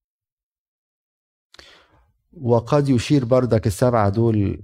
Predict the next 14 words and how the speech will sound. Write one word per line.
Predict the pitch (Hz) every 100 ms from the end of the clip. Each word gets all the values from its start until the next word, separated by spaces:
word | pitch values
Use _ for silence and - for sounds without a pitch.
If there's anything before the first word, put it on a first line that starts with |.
| -
إلى | 117 113
سبع | 104 123 117
مراحل | 98 104 113 110 104 101
بتمر | 98 98 110 110 98
بيها | 92 110 98 98 87 -
الكنيسة | 101 92 101 110 107 107 98
لغاية | 98 101 98 110 104 87 101
مجيء | 98 95 104 101 92
السيد | 92 104 98 92 -
المسيح، | 101 95 92 87
زي | 90 123
ما | 113
اتكلمنا | 107 107 113 98
عليها | 95 101 95